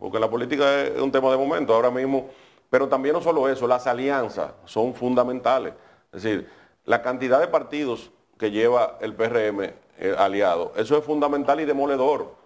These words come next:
porque un par-, eh, todos esos partidos, estamos hablando de más de veinte, veintitrés, veinticuatro partidos, ¿verdad? La mayoría, veintitrés partidos.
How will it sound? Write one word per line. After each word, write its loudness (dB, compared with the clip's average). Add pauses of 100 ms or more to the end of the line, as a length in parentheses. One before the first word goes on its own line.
(100)
porque -2
un 0
par-, 4
eh, -6
todos 2
esos 2
partidos, -4
estamos 0
hablando 2
de 0
más 0
de 0
veinte, -4 (160)
veintitrés, 2
veinticuatro 0
partidos, -2
¿verdad? 4
La 0
mayoría, 0
veintitrés 0
partidos. -4